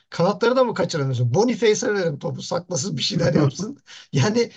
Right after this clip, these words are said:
Speaker 1: planlar hep bunun üzerine kurulu ya. Veya verin Şaka bir uzun top denesin, bir şeyler yapsın falan. Ama bu planlar her zaman tutamıyor. Yani buna karşı, e, alınan önlemler var. Ya zaten Wirtz de çok acayip bir yere evrildi yani. Hani, e,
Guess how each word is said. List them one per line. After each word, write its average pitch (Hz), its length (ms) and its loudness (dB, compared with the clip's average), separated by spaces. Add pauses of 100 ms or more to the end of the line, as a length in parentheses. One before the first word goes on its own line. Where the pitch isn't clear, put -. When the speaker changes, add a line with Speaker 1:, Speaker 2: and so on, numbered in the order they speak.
(140)
Speaker 1:
planlar 240 440 2
hep 392 140 0
bunun 262 220 -2
üzerine 262 420 0
kurulu 185 300 -4
ya. 135 180 -4
Veya 214 280 0
verin 247 220 2
Şaka 220 420 -4
bir 226 80 -8
uzun 214 360 -4
top 214 280 -4
denesin, 180 420 -4
bir 185 60 -4
şeyler 190 300 -4
yapsın 180 340 -8
falan. 247 260 -6 (320)
Ama 196 240 2
bu 190 120 0
planlar 226 460 0
her 202 120 2
zaman 220 360 -2
tutamıyor. 180 520 -2
Yani 127 360 0 (160)
buna 135 380 0
karşı, 180 560 -4 (440)
e, 147 180 -6
alınan 165 380 -2
önlemler 175 520 0
var. 185 200 -4 (400)
Ya 123 100 -4
zaten 165 300 0
Wirtz 180 300 0
de 233 60 0
çok 190 260 -2
acayip 185 340 -2
bir 196 120 0
yere 185 160 -2
evrildi 135 520 -2
yani. 127 240 -2
Hani, 135 300 -4 (680)
e, 143 60 -8